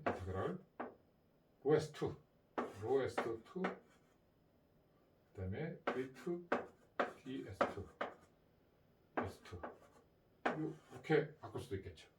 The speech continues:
이렇게 적분하면 되니까 이렇게 적분한 것은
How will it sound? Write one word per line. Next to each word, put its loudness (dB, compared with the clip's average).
이렇게 12
적분하면 6
되니까 6
이렇게 -4
적분한 2
것은 -2